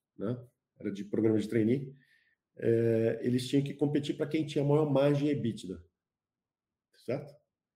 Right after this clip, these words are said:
Então, eles tinham, tinham joguinhos, tinham uma planilha Excel que eles tinham que fazer, tinha que discussão, alguém liderava marketing, alguém finanças, et cetera e tal, e aí você ia avaliando as pessoas, normalmente em quatro, cinco meses que competi-,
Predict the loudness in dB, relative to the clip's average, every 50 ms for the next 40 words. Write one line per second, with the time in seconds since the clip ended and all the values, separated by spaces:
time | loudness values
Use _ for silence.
0 | _ _ _ _ _ _ _ _ _ _ _ -16 -10 -4 -2 -2 0 -2 -4 -4
1 | 0 0 2 2 2 -2 -4 -10 -14 -18 -20 _ -6 -4 -4 -2 -2 -2 -4 -2
2 | -2 -2 0 0 -2 -2 -4 -8 -6 -4 -4 -2 -2 -4 -4 -6 -10 -14 -18 -20
3 | -20 -20 -20 -20 -6 _ -2 0 2 0 0 -2 -4 -4 0 0 0 0 0 -6
4 | -6 -6 -8 -10 -6 -4 -4 -4 -2 0 0 2 2 0 -2 -4 -8 -8 -10 -10
5 | -14 -12 _ -12 -12 -12 -8 -4 -2 0 2 2 2 2 2 4 4 4 4 4
6 | 2 2 2 2 0 -2 -2 -2 -2 -2 -2 -4 -4 -8 -12 -12 -10 -8 -6 -6
7 | -4 -6 -6 -6 -6 -6 -2 2 2 2 2 0 -4 -8 -10 -8 -8 -8 -10 -10
8 | -6 -4 -4 -4 -4 -6 -6 -4 -2 0 0 0 2 2 2 2 2 0 -2 0
9 | 0 2 2 2 2 0 2 2 0 0 -2 -6 -6 -8 -8 -4 -2 -4 -2 -2
10 | -4 -6 -10 -16 _ _ _ _ _ _ _ _ _ _ _ _ 0 2 4 4
11 | 4 2 2 0 0 2 2 2 2 2 -2 -2 0 2 4 6 6 6 4 2
12 | -4 -10 -14 -4 _ -4 0 0 -2 -2 -2 -8 -12